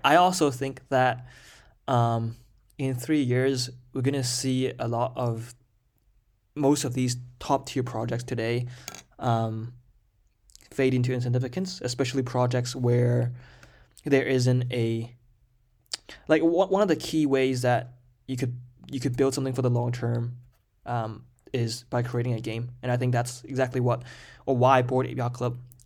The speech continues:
i-, i-, is, is doing that, um, because as a P F P project, there is on-, there, there are only so many activities you can do. There's only so much community building you can do. You know, once you, once you kinda do all those things like treasure hunts, uh, merch,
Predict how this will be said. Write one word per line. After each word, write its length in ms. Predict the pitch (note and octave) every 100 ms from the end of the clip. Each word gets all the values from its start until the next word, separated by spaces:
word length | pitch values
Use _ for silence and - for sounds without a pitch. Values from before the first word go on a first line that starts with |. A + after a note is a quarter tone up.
| _
i-, 40 | B2
i-, 20 |
is, 520 | A2 - - A#2+ -
is 160 | - A#2+
doing 280 | A#2+ B2
that, 280 | C3+ C#3+ B2+
um, 360 | A#2+ A#2 A2 G#2
because 440 | A#2 A#2+ A#2+ A#2 - - _ _ _ _ -
as 120 | C3
a 80 | B2+
P 140 | B2
F 80 | F#3
P 80 | F#3
project, 380 | - B2+ C3+ B2
there 100 | B2+
is 100 | A#2+
on-, 220 | C3 C#3
there, 180 | D3 E3
there 120 | E3
are 80 | F#3
only 200 | D3+ E3
so 180 | E3 D3
many 160 | C#3+ B2+
activities 500 | A#2+ B2 C3 C3 B2
you 60 |
can 140 | A#2+ A2
do. 220 | A2+ B2
There's 180 | B2+ B2+
only 160 | C#3
so 140 | C#3+ C3
much 160 | B2+
community 320 | B2 A#2+ A#2+ A#2+
building 260 | B2+ A#2+
you 100 | A#2+
can 120 | A#2
do. 220 | A2+ A#2 B2
You 80 | B2
know, 80 | A2+
once 280 | B2 B2
you, 140 | B2 B2 - - -
once 200 | C3+ B2+
you 120 | A#2+ - - - -
kinda 220 | C3 A#2+
do 180 | B2 A#2+
all 140 | A#2
those 280 | A#2+ A#2+ - - -
things 260 | - E3 D3
like 120 | B2+
treasure 260 | - B2 A#2+
hunts, 400 | A#2+ A#2+ - -
uh, 220 | F#2 D#2+
merch, 380 | B2+ C3+ B2